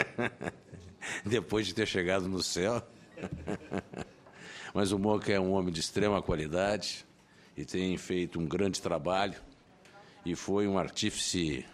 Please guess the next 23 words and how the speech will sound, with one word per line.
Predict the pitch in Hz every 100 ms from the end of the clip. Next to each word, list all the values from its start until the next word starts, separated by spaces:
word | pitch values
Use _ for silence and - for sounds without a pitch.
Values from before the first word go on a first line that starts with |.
| - - - - -
fundamental | - 113 110 98 85 - 104 98 82
na | 78
questão | 82 - 90 82
do |
Código | 78 82 80 -
Florestal. | 82 78 76 - 104 110 - - - - - - - - - -
E | 82
quero | - 98 101 85 65 - - - - - -
dizer | 73 90 82
do |
meu | 82 82
respeito, | 80 - - 98 101 -
do | -
meu | 71 85
carinho, | 78 71 82 95 95 85 73 - - - - - - - - - - - - -
e | 135
dizer, | 123 156
Moca, | 127 120 107
que | 95 120
o |
meu | 127 123 113 87 65 - -
novo | 87 113 131 101
visual | 87 98 85 98 101 82